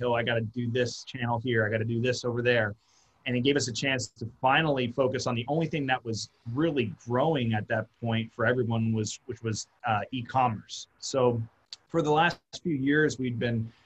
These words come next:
kind of refining our, our direct to consumer, uh, customer acquisition with, uh, just the, you know, the, the, the, the way that you build a relationship with the end consumer through content. And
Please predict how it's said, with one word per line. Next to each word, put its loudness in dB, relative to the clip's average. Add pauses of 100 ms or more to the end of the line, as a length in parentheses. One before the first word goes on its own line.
(140)
kind 2
of 2
refining 2
our, 4 (220)
our 2
direct 2
to -16
consumer, 0 (300)
uh, 2
customer 0
acquisition 0
with, 4 (380)
uh, 2
just -2
the, 2 (320)
you -4
know, 0
the, -2 (100)
the, 0 (140)
the, 2
the 0
way 2
that -2
you -2
build 4
a 2
relationship 0
with -4
the -2
end -4
consumer -2
through -8
content. -4 (200)
And 0